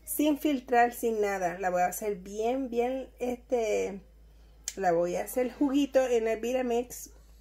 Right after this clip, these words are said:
y la voy a añadir a las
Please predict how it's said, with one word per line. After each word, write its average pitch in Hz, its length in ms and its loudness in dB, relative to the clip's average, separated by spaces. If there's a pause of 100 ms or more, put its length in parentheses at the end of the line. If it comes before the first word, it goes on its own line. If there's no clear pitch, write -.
(880)
y 214 160 4
la 165 140 2
voy 165 180 -2
a 185 80 -4
añadir 196 540 0 (300)
a 208 280 -2 (220)
las 196 220 -8